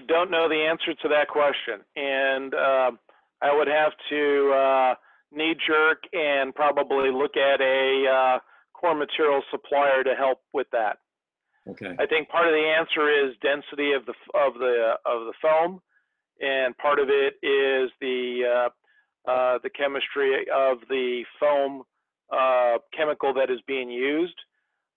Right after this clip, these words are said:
Speaker 1: Uh, but I really don't exactly know the answer to that.
Speaker 2: Um, there was also a question that came in. I'm not quite sure if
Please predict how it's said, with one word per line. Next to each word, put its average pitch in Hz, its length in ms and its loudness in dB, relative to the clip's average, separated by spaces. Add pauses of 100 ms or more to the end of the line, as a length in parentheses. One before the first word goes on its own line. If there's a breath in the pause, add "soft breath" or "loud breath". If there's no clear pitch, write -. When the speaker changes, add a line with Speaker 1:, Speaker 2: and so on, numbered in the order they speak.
Speaker 1:
Uh, 127 320 2 (120)
but 131 120 2
I 127 80 4
really 135 360 0
don't 139 340 -2
exactly 131 500 -6
know 123 200 -4
the 120 160 -6
answer 113 240 -10 (140)
to 104 100 -18
that. 101 200 -10 (1400)
Speaker 2:
Um, 123 380 -6 (140)
there 147 100 0
was 156 140 0
also 202 400 -4
a 185 40 -4
question 175 380 -4
that 160 160 -8
came 156 220 -2
in. 151 140 -2
I'm 131 300 -4
not 147 280 -6
quite 151 320 -4
sure 143 680 -2
if 127 200 -4